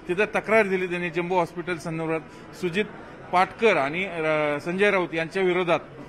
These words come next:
जे जम्बो कोविड हॉस्पिटलच्या टेंडरवर, त्यानंतर ते तिथून पालिकेत यायला निघले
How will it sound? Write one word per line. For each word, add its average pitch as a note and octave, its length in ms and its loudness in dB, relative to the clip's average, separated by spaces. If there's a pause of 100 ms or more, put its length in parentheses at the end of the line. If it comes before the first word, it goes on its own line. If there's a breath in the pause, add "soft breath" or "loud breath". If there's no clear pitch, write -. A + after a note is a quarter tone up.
(120)
जे D#3 80 -4
जम्बो E3+ 260 -2
कोविड F#3 240 0
हॉस्पिटलच्या F3 640 -2
टेंडरवर, F3 800 -2 (720 loud breath)
त्यानंतर G#3+ 520 2
ते B3 200 2
तिथून A#3 320 -4
पालिकेत A#3 420 2
यायला A3 220 4
निघले F3 340 -2